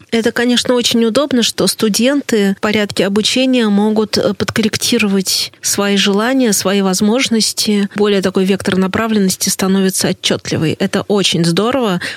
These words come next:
потому что, да, и вот вы сказали, что кто-то захочет, может быть, наоборот, стать адвокатом или работать с гражданскими какими-то делами. А вы знаете, а кто-то ведь наоборот.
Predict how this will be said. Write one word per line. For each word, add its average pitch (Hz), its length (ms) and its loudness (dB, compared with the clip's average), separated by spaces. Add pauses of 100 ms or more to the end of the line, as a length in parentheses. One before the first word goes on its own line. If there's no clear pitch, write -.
потому 185 360 0
что, 190 240 0
да, 185 240 0
и - 140 0
вот 196 180 0
вы 208 80 2
сказали, 202 400 0
что - 200 -2
кто-то 196 460 0
захочет, 190 680 0
может 190 420 2
быть, 180 340 0
наоборот, 180 440 0
стать 165 300 -2
адвокатом 185 680 0
или 170 140 2
работать 165 580 -2
с - 260 -2
гражданскими 196 1080 0
какими-то 185 480 0
делами. 185 460 0
А 185 400 -2
вы 190 160 0
знаете, 240 640 0 (240)
а - 80 -6
кто-то 247 280 0
ведь 233 160 0
наоборот. 240 720 0